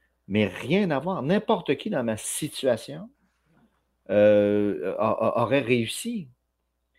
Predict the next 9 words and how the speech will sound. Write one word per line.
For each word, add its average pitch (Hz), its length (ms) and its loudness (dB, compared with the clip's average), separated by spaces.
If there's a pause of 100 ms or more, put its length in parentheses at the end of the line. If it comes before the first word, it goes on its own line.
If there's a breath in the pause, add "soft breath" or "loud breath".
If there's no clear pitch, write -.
(220)
Donc, 120 260 0
oui, 185 520 -4
oui, 170 220 0
à 294 80 -2
quelque - 180 -16
part, 151 300 0
redonner. 123 600 0 (500 soft breath)
On 117 180 0
est 123 180 -4